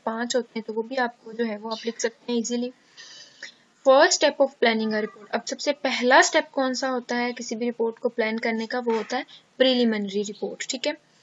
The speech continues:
इसी तरह parts of formal report, अब formal report के कितने होते हैं, उसके तीन parts होते हैं, एक title fly, एक title page और तीसरा होता है body। अब यहाँ पे एक ही page के ऊपर different report की चीज़ों को, अ,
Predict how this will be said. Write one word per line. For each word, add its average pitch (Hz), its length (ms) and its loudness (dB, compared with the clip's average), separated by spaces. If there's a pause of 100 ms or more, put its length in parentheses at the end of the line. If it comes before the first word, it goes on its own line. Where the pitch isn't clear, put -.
(580)
इसी 277 200 0
तरह 277 380 2 (160)
parts 240 460 6
of 277 120 0 (160)
formal 233 340 4
report, 208 360 -6 (160)
अब 233 120 -4 (320)
formal 262 380 6
report 285 360 4
के 277 100 -2
कितने 262 300 -4
होते 262 320 -4
हैं, 269 60 -10
उसके 262 260 -6
तीन 269 340 -2
parts 208 420 -2
होते 208 220 -8
हैं, 214 60 -8 (100)
एक 233 180 -2
title 226 360 4
fly, 262 280 0
एक 233 260 -2
title 220 300 -2
page 226 400 -2
और 226 120 -8
तीसरा 220 260 -6
होता 214 220 -12
है 247 60 -8
body। 233 360 -4 (760)
अब 226 160 4
यहाँ 269 300 4
पे 294 80 2
एक 254 480 2
ही 320 80 4
page 262 300 0
के 262 120 0
ऊपर 240 300 0 (200)
different 285 480 -2
report 226 480 -2
की 247 280 -4 (480)
चीज़ों 247 300 2
को, 254 320 6
अ, 214 440 0